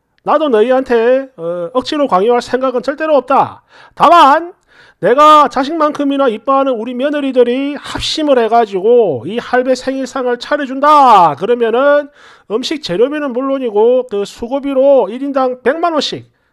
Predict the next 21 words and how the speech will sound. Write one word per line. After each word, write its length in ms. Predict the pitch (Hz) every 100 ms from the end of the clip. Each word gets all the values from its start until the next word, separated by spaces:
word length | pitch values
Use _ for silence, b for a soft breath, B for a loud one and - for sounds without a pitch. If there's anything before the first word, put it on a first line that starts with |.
| _
당일에 400 | 220 302 294 233
바로 380 | - 135 277 302
줄 120 | 240
생각인데 880 | - 254 247 226 208 247 247 180 120
어때? 460 | 139 - 226 139 - _ _ _ _ _
이래도 300 | 254 302 269
싫으냐?" 760 | - 294 302 269 240 285 294 _ _ _ _ _ _ _ _ _ _ _ _ _ _ _ _ _ B B B B B
딱 220 | 330 359
이러면서 480 | 330 339 294 - 226
갑자기 600 | - 180 - 359 302 -
딜을 460 | 294 381 415 392
하시는 400 | 294 262 311 294
거예요. 920 | 269 247 214 220 269 285 208 135 123 120 _ _ _ _ _ _ _ _ _
아니, 280 | 151 226 269
어른이 460 | 143 233 403 381
이러는 340 | 262 285 311 285
거 580 | 220 175 196 214 175 127
나 100 | 214
살면서 420 | - 202 247 285
처음 340 | 262 - 403 403
봤거든요. 500 | 226 196 151 104